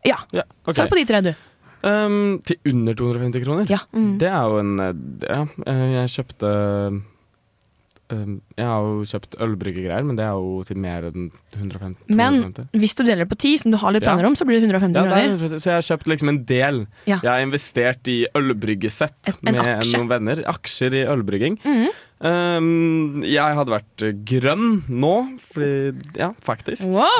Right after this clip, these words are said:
Speaker 2: Det hadde
Speaker 1: hva er
Speaker 2: jeg vært.
Speaker 1: Instagram din, i tilfelle det er noen heldige
Speaker 2: Eh,
Speaker 1: chicks eller dudes der
Speaker 2: Instagram
Speaker 1: ute
Speaker 2: min
Speaker 1: som
Speaker 2: er
Speaker 1: vil?
Speaker 2: Ludvig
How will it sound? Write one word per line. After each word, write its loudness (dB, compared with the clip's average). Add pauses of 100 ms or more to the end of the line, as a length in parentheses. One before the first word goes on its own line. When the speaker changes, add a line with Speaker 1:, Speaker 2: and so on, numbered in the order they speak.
(100)
Speaker 2:
Det 2
hadde -
Speaker 1:
hva 4
er 4
Speaker 2:
jeg -
vært. 2
Speaker 1:
Instagram 2
din, 4
i 4
tilfelle 0
det 2
er 2
noen 4
heldige 0
Speaker 2:
Eh, 2
Speaker 1:
chicks 0 (100)
eller 2
dudes -2
der 4
Speaker 2:
Instagram 2
Speaker 1:
ute 2
Speaker 2:
min 0
Speaker 1:
som 0
Speaker 2:
er 2 (140)
Speaker 1:
vil? -2
Speaker 2:
Ludvig -2